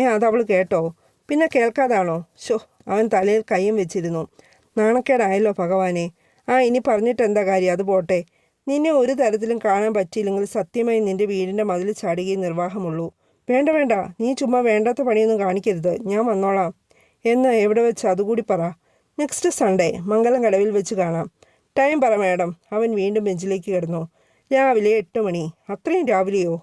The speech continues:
അതും ആ പട്ടിക്കാട്ടി വെച്ച്?" "കാണണമെങ്കിൽ വന്നാ മതി." "ഉം, അതെ, രാവിലെ ചോദിച്ച് കിട്ടിയിരുന്നെങ്കിൽ ഇന്നത്തെ ഉറക്കം സുഖമായേനെ." അവൻ കള്ളച്ചിരിയോടെ പറഞ്ഞു.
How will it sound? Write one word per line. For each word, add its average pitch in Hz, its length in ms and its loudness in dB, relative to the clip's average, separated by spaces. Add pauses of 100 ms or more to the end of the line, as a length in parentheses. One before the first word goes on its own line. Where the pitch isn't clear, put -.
അതും 226 220 0
ആ 220 60 4
പട്ടിക്കാട്ടി 214 500 -2
വെച്ച്?" 190 260 -2 (180)
"കാണണമെങ്കിൽ 277 720 2
വന്നാ 220 300 0
മതി." 180 260 -2 (520)
"ഉം, 240 260 2
അതെ, 208 300 2 (260)
രാവിലെ 247 400 2
ചോദിച്ച് 208 360 0
കിട്ടിയിരുന്നെങ്കിൽ 208 640 0
ഇന്നത്തെ 202 320 -2
ഉറക്കം 190 340 0
സുഖമായേനെ." 175 680 -2 (460)
അവൻ 277 220 4
കള്ളച്ചിരിയോടെ 220 760 0
പറഞ്ഞു. 175 320 -4